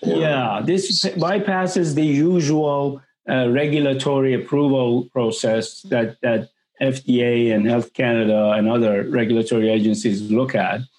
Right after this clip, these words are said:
Speaker 2: 'cause you have to have a set of preclinical, phase one, phase two, phase three, and so on. But in the, in the, um, situations like this, uh,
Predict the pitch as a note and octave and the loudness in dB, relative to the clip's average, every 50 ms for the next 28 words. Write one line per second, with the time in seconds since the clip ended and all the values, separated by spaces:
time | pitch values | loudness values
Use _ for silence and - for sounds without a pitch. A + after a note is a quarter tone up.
0 | _ _ _ _ _ _ - - D3+ B2 C3+ D3 D3 C#3 D3 D3 C3+ - C#3 C3 | _ _ _ _ _ _ -2 0 0 2 2 2 2 0 0 0 0 0 0 2
1 | C3+ C3 B2+ - - C3+ B2 A#2+ A2+ G#2+ - - - _ _ - - A2 G#2 G#2 | 2 0 0 0 0 0 2 2 0 -2 -6 -12 -20 _ _ -4 -2 -2 -2 -2
2 | - C3 D3 E3 D#3+ C#3 B2+ - D3+ C#3+ C3+ C3+ - A2+ A2+ A2+ A2+ A2+ B2+ B2 | -2 0 0 2 0 0 0 0 0 0 0 0 0 2 2 2 2 0 0 0
3 | B2 B2 A#2+ A#2 - A#2 G#2+ G#2+ G#2+ - - - C3 B2+ B2 A#2 A2+ - G#2 G2+ | 2 2 0 0 0 0 0 -2 -2 -4 -2 0 2 2 2 2 0 -2 -4 -6
4 | - - - - D3 C#3+ D3 C#3+ C3+ C3 B2+ C3 C3 - _ _ _ _ _ - | -6 -8 -4 -2 0 0 2 2 2 2 0 -2 -4 -10 _ _ _ _ _ -4
5 | B2 A#2+ A#2 - E3 D3 C3+ A#2+ A2 G#2+ G#2+ G#2+ G#2+ - _ _ _ _ _ - | -2 -2 0 0 0 0 2 0 0 0 -2 -2 -4 -8 _ _ _ _ _ -2
6 | C3+ C3 C3 C3+ C3+ - _ _ - - - - C#3 C3+ C3 C3 B2+ B2 B2 A#2 | 0 0 -2 -2 -6 -10 _ _ -20 -16 -6 -2 0 2 2 4 2 2 0 0
7 | - C#3 C3+ C3 B2+ B2+ B2 B2+ B2 A#2+ A#2+ A#2 A#2 A#2 A2+ A2 A2 - - A#2+ | 2 2 2 4 4 4 2 2 2 2 2 2 2 2 0 -2 -4 -6 -4 -4
8 | A#2+ A#2 A2+ A2 G#2+ G#2+ G#2+ G#2 G2+ - - - - - - - - - - - | -2 0 0 0 0 0 0 0 0 -2 -4 -6 -8 -12 -14 -16 -16 -8 -4 -4
9 | C#3+ A#2+ - E3 E3+ E3 - D#3+ C#3 C3 C3 B2 A#2+ A2+ - F3+ F#3 F3+ C3+ A#2+ | -2 0 0 0 0 0 0 2 2 2 2 2 0 0 0 0 0 2 2 0
10 | B2+ B2+ B2+ - - - - _ _ _ _ _ _ - - | 0 -2 -2 -6 -8 -10 -14 _ _ _ _ _ _ -8 -4